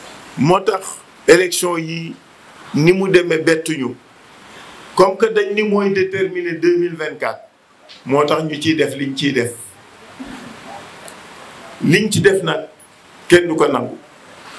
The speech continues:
Parce que su ngeen xoolee liste yi ñu bëgg a rejeter pour des motifs fallacieux, élection locale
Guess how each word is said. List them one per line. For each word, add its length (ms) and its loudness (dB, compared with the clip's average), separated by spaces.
Parce 180 4
que 100 -2
su 160 0
ngeen 220 -4
xoolee 500 -2
liste 300 -8
yi 180 -4
ñu 140 -2
bëgg 180 2
a 260 -4
rejeter 480 -2
pour 160 6
des 180 0
motifs 540 0
fallacieux, 800 -4
élection 500 4
locale 500 -2